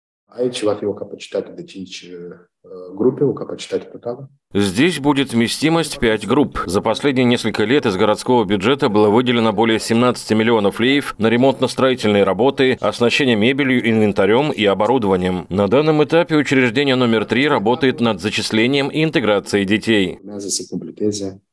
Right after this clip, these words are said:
Speaker 1: uh, locurile libere prin înscrierea și integrarea copiilor.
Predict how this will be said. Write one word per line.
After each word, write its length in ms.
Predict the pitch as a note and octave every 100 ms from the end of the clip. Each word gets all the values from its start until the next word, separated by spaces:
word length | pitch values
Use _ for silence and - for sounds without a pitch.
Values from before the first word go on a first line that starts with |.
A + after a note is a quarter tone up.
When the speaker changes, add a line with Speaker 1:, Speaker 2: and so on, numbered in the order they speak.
| _
Speaker 1:
uh, 100 | F#2 F2 F2
locurile 400 | G#2+ G#2 F2+ F2
libere 460 | G2 G2+ G2+ F#2+ F#2+
prin 180 | F#2 F2+
înscrierea 480 | E2+ - F2+ F2 E2
și 400 | - G#2 A2 G#2+ _ _ _
integrarea 560 | G#2+ F#2+ E2+ F2+ E2+
copiilor. 500 | E2+ D#2 - - -